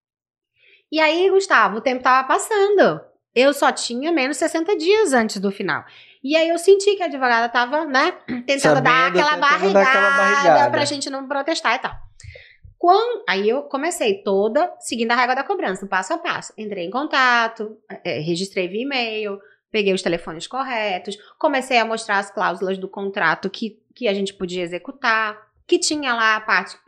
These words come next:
Speaker 1: falava que a gente podia protestar, negativar e tarará, tudinho. Quanto que isso ia onerar de custo pra eles, né, financeiro e tal.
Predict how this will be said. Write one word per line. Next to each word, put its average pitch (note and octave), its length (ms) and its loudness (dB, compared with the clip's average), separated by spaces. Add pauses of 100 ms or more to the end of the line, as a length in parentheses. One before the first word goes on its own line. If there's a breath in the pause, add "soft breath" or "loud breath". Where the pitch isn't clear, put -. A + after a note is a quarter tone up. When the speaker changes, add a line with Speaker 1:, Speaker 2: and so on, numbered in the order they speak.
Speaker 1:
falava F3 280 -4
que G3 80 -6
a F3+ 40 -8
gente F3+ 140 -10
podia F3 200 -10
protestar, G#3+ 680 -4
negativar F#3+ 680 -6
e F3 40 -6
tarará, F3+ 420 -6
tudinho. B3 540 -8 (320 loud breath)
Quanto F4+ 380 2
que B3+ 180 -6
isso B3 200 -8
ia G#3+ 260 0
onerar G#3 320 -2
de G#3 120 -4 (220)
custo G3+ 360 -2
pra A#3 220 2
eles, C#4+ 340 4
né, A#3+ 240 -4
financeiro A#3 580 -6
e A#3+ 40 -12
tal. - 300 -10